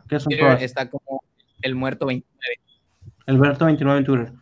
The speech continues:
Speaker 1: Mi Brian, ¿dónde te siguen, banda?
Speaker 2: El Muerto veintinueve en Twitter. A mí me pueden seguir en Twitter y en Instagram como arroba Brian Ramos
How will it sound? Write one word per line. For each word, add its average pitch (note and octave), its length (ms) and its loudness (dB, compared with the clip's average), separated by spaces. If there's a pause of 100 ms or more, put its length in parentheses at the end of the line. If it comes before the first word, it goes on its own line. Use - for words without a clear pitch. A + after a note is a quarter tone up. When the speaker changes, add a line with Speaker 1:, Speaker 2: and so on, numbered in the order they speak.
(540)
Speaker 1:
Mi B2 120 0
Brian, D#3+ 300 6
¿dónde E3+ 180 4
te D3+ 80 -6
siguen, D3 280 0
banda? B2+ 300 -2 (100)
Speaker 2:
El C#3 100 -8
Muerto C3 300 -6
veintinueve A#2+ 360 -8
en A#2 60 -12
Twitter. - 240 -2 (1400)
A B2+ 300 0
mí D3 100 -2
me D#3+ 100 -2
pueden E3+ 180 -2
seguir D#3 280 -2
en D#3 320 0
Twitter D#3 300 -2
y D3 80 -4
en C3+ 80 -4
Instagram D3+ 400 -4
como C#3+ 380 -4
arroba C3+ 420 -2
Brian B2+ 380 -4
Ramos E3+ 480 -4